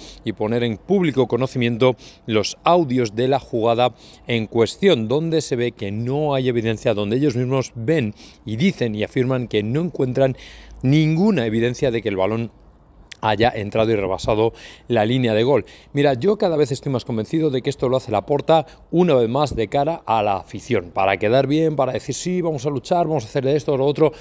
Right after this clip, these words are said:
cuando a sabiendas de que no hay nada, de que múltiples plataformas de diferentes televisiones como beIN Sports, Canal Plus, Relevo, esta gente ahora también ha liberado los audios,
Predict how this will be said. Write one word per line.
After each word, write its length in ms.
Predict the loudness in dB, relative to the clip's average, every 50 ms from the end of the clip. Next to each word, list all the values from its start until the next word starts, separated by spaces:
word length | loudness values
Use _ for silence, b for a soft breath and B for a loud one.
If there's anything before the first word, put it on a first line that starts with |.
| B B B B -16 -4
cuando 480 | 2 4 4 6 4 2 0 0 0 0
a 60 | 0
sabiendas 840 | -2 -2 -2 -2 0 0 2 2 2 2 2 0 0 -2 -2 -4 -10 B B B B B B B -8
de 200 | -2 -2 -2 -2
que 160 | 0 -2 0
no 320 | 2 4 2 2 2 0 -6 -14 -20 -20 -10 -2
hay 300 | 0 2 2 2 0 -4 -8 -10
nada, 480 | -6 -4 0 2 2 2 0 -2 -10 -16 _ -20 -20 _ _ _ _ _ _ -20 -20 -20 -8
de 180 | -2 0 0 2
que 120 | 2 2 2
múltiples 580 | 2 2 2 0 2 0 -2 -2 -2 -4 -6
plataformas 600 | -4 -4 -2 -2 -2 0 0 0 0 0 -2 -2
de 100 | 0 0
diferentes 540 | 0 0 0 0 -2 0 0 0 0 -2 -2
televisiones 520 | 0 -2 0 0 -2 -2 -2 -4 -4 -6 -6
como 280 | -6 -4 -4 -4 -4
beIN 220 | 0 0 0 2 0
Sports, 420 | -2 -2 0 2 2 2 2 0
Canal 320 | -4 -4 -2 -2 -4 -4
Plus, 260 | -2 0 0 0 0 -2
Relevo, 480 | -2 0 2 2 4 6 4 4 4 B B B B B B B
esta 260 | -2 0 0 0 -2
gente 220 | -2 -2 -2 0
ahora 180 | 0 0 2 0
también 360 | 0 -2 -2 -2 -2 0 0
ha 40 | 0
liberado 360 | 2 2 2 2 2 2 0
los 120 | 0 0
audios, 300 | 0 0 2 2 0 0